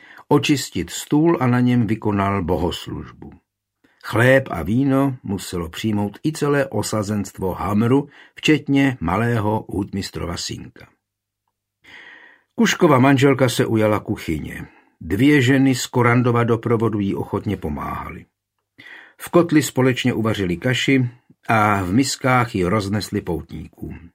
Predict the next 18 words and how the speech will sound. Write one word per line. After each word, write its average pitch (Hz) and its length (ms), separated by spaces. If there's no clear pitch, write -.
Každý 104 500
srdečně 101 580
poděkoval 127 880
a 110 220
nad 92 280
jídlem 104 440
se 92 200
pomodlil. 73 680
Olbram 165 440
spolu 175 340
s 120 80
Korandou 143 720
obědval 120 920
ve 101 160
svém 120 520
domě 107 340
u - 120
stolu. - 460